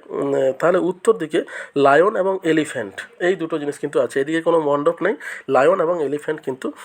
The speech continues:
আছে। আর মণ্ডপ যেটা আছে সেটা হচ্ছে তোমার উত্তর পূর্ব কর্নারে একেবারে, ঠিক আছে? উত্তর পূর্ব কর্নারতে, কর্নারে একটা মণ্ডপ আছে, আর উত্তর দিকে কিন্তু একটা মণ্ডপ আছে, অর্থাৎ এলিফ্যান্ট লায়নের, আহ, পূর্ব দিকে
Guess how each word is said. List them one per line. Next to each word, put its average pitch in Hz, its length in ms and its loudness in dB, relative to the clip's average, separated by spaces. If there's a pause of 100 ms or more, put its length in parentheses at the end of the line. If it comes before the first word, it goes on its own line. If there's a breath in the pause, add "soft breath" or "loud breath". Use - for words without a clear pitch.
(120)
আছে। - 280 -4 (260 loud breath)
আর 127 160 -4
মণ্ডপ 165 440 2
যেটা 220 280 0
আছে 156 200 -4
সেটা 151 280 -6
হচ্ছে 135 200 -10
তোমার 165 220 -2 (1160 loud breath)
উত্তর 160 340 0
পূর্ব 190 380 0
কর্নারে 180 600 4
একেবারে, 107 500 -6
ঠিক 190 140 -2
আছে? 190 140 -4
উত্তর 160 380 -2
পূর্ব 170 260 -2
কর্নারতে, 151 580 0 (440)
কর্নারে 160 340 4
একটা 175 180 -2
মণ্ডপ 185 360 -2
আছে, 202 220 -4 (340 loud breath)
আর - 180 2
উত্তর 196 340 -2
দিকে 156 260 -4
কিন্তু 147 240 -2
একটা 151 200 -2
মণ্ডপ 120 340 0
আছে, 107 240 -6
অর্থাৎ 123 320 -2
এলিফ্যান্ট 165 500 0
লায়নের, 160 420 2
আহ, - 840 -2 (180)
পূর্ব 196 260 2
দিকে 139 260 -4